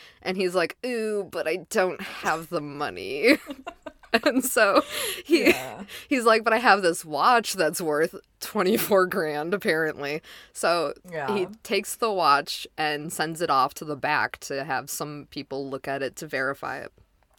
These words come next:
Speaker 1: And, uh, then Joe gets taken into the back to talk to this guy, where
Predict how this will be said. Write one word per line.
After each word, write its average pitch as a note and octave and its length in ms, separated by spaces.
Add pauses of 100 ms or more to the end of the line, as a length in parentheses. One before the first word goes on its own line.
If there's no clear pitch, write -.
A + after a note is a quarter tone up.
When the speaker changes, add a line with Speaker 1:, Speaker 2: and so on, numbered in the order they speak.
(120)
Speaker 1:
And, D#3 400 (440)
uh, D3 260
then D#3+ 220
Joe D#3+ 180
gets D#3 220
taken D#3+ 260
into C#3+ 240
the C#3 80
back C#3+ 300
to D3+ 80
talk D3 260
to C#3+ 100
this C#3+ 220
guy, B2+ 320 (400)
where C#3 640